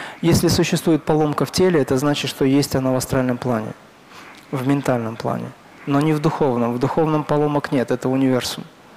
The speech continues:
Поэтому вы, обращая внимание в практике,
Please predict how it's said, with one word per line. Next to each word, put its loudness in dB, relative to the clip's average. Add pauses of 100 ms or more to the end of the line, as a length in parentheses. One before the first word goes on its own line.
(540)
Поэтому 2
вы, 4
обращая 2
внимание 2
в -6
практике, 0